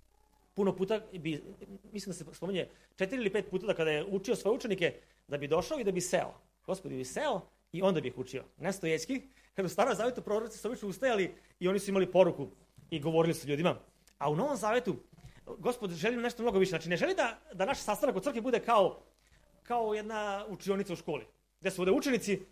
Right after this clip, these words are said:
a ovde je uč-, učitelj i on njima govori i on ode i završuje svoj posao. Nego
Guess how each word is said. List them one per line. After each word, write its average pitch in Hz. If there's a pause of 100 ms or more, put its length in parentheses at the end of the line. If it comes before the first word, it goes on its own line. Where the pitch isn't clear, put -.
(100)
a 165
ovde 185
je 208
uč-, 208
učitelj 196
i 185
on 196
njima 180
govori 175 (280)
i 180
on 175
ode 165
i 147
završuje 139
svoj 139
posao. - (420)
Nego 254